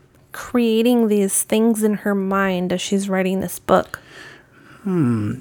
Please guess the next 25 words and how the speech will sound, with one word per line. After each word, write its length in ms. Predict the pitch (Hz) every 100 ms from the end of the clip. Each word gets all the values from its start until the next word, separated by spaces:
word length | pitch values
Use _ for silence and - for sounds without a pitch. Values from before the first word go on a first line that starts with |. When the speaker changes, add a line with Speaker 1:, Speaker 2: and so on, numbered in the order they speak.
| -
Speaker 2:
You 80 | -
know 100 | 190
what? 140 | 214 175
Now 200 | 175 190
I 60 |
think 300 | 143 - 151
about 360 | 143 139 104 110
it. 180 | 104 - - -
Okay, 220 | 156 156
so 440 | 127 143 139 131 127 - - - - -
Rose 300 | 175 262 269
is 120 | 214
going 260 | 160 151 147
through 100 | 139
the 100 | 127
woods, 440 | 110 104 98 98 131
and 80 | 120
then 460 | 117 110 101 113 - _ -
Paula, 520 | - 135 123 113 -
not 120 | 156
Paula, 320 | - 101 101 -
um, 480 | 117 101 95 95 - - _ _ -
Shirley 320 | - 165 156 123
follows 520 | - 190 156 117 -
her. 280 | 107 -